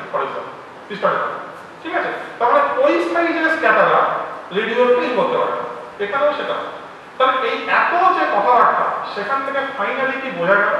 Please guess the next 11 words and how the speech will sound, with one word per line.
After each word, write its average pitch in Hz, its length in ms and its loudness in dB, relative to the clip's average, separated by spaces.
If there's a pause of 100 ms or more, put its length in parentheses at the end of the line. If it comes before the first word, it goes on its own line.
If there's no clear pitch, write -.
(600)
Finally 311 520 0
যেটা - 160 2
বোঝা 160 300 0
গেল, 240 280 2 (220)
সেটা - 200 -4
হচ্ছে - 340 -4
আমাদের 247 760 0
গ্যালাক্সির 262 600 -4 (180)
কেন্দ্রে 220 760 -2 (600)
কি 247 380 -8
ঘটছে - 680 -2